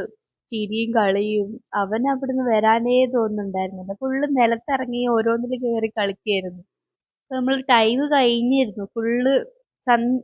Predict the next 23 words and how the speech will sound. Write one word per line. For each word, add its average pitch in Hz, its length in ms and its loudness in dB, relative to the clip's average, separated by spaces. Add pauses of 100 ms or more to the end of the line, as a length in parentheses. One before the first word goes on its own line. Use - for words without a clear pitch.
(100)
ഇരുടായായിരുന്നു 226 840 2
ഞങ്ങൾ 185 300 -4 (120)
തിരിച്ചു 185 420 -12
വരുന്ന 180 280 -2
നേരത്ത്. 165 300 -4
പിന്നെ 202 300 -10
ഞങ്ങൾ 214 220 -2 (120)
പോയത് 220 380 2
തന്നെ 262 240 2 (380)
ലേറ്റ് 214 340 0
ആയിട്ടായിരുന്നു. 185 480 0
ഫുഡ്, 196 240 -6
ഉച്ചയ്ക്ക് 208 420 -6
ഫുഡും 214 420 0
കഴിഞ്ഞിട്ട് 202 680 2 (1040)
അങ്ങനെ 202 300 0
പോയതായിരുന്നു. 185 720 2 (580)
അപ്പൊ 202 260 -10 (220)
അവിടുന്ന് 214 440 0
നാലര 226 440 2 (240)
ഒക്കെ 220 180 -4
ആയപ്പോഴത്തേക്ക്, 220 840 0
നാലര 220 300 2